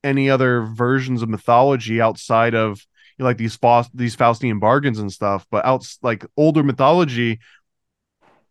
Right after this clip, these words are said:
humans and, uh, and, like, entities could break contracts all the time. That's actually what starts a lot of beef between humans and gods, uh, is that, like, someone says they'll do one thing and then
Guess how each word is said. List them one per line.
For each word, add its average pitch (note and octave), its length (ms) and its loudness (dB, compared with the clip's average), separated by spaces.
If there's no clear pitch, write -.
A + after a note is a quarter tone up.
humans F#3 460 4
and, C#3+ 480 2
uh, B2+ 400 4
and, B2 240 -2
like, A2+ 180 -2
entities C3+ 540 -4
could A#2 240 -6
break B2+ 300 0
contracts B2 520 0
all A#2 120 0
the G2+ 80 -10
time. B2 340 2
That's A2+ 160 -2
actually B2+ 380 2
what B2 200 2
starts - 480 2
a C#3 60 0
lot B2+ 180 4
of G#2 140 -2
beef F#3+ 300 2
between C3 440 0
humans B2 500 0
and A2+ 320 -4
gods, G2+ 540 0
uh, A#2 240 2
is B2 140 -2
that, A#2+ 220 2
like, A#2 180 -2
someone C3 380 0
says B2+ 260 0
they'll B2 100 -2
do B2 220 -2
one C3 240 0
thing B2+ 320 0
and A#2+ 80 0
then G#2+ 240 -4